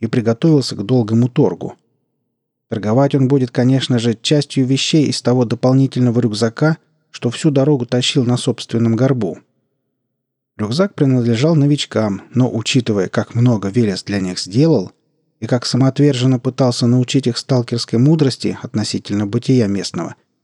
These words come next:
как рассказывал им, борясь с их небывалой ленью, о зомби и изломах, множество важных и секретных сведений,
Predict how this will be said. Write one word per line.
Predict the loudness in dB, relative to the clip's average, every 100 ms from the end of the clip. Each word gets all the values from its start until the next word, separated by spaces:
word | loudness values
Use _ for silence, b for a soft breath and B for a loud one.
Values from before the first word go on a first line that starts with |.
| _
как | -14 -10
рассказывал | -8 -8 -2 0 0 2 2
им, | 2 0 -6 -8
борясь | -4 0 0 -2
с | -4 -2
их | -2 0
небывалой | 0 2 2 2 2
ленью, | 2 4 4 2 -2 _ _
о | -6
зомби | 0 4 4 4 0 -4
и | -4 -4
изломах, | -4 0 4 4 2 -4 _ _ _ _ _
множество | -2 0 0 0 0
важных | 2 2 2 -2
и | -4
секретных | -6 0 0 0 -4
сведений, | -4 0 2 4 4 2 -2